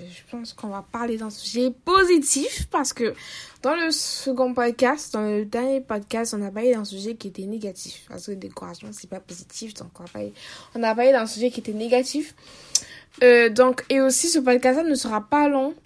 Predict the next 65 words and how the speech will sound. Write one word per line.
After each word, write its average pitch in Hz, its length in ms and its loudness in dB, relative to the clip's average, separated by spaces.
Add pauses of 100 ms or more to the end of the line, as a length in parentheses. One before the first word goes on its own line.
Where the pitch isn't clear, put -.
(140)
Voilà, 214 240 0
il 254 80 4
sera 208 240 -4
plutôt 269 340 -2
court. 285 380 -6
Voilà, 214 240 -4
donc 196 300 -12
pour 190 200 -16
les 208 80 -6
gens 220 180 -6
qui 226 120 -8
aiment 202 120 -4
bien 220 140 -4
les 233 100 -4
podcasts 202 380 -10
courts, 240 260 -2
euh, 190 120 -2
je 185 200 -12
pense 240 200 -12
que - 120 -20
ça 190 160 -14
va 185 140 -10
vous 190 220 -14
plaire, 302 240 -6
ce - 120 -18
podcast. 247 580 -12 (760)
Quant 311 180 -2
à 311 180 2
moi, 320 340 0 (100)
est-ce 269 220 2
que 302 280 0
cette 285 200 -6
semaine 277 380 -2
était 262 220 -6
bien ? 285 260 -2
Je 247 80 -4
dirais 247 240 -2
que 285 100 -8
cette 214 140 -8
semaine 254 400 -6
était 214 420 -8 (880)
bon. 175 80 -16 (380)
Je 196 120 -8
dirais 226 260 -6
pas 277 320 -2
forcément 240 320 -8
qu'elle 226 120 -6
était 208 160 -10
bien 220 200 -6
parce 220 220 -10
que 233 200 -6
il - 480 -16
y - 20 -2
a - 20 -2
des 214 60 2
choses 285 180 0
que - 80 -2
je 220 100 -2
voulais 208 220 -2
faire 247 260 -4
et 226 120 -6
que 214 100 -10
j'ai 202 140 -6
pas 202 160 -8
pu. 285 240 -8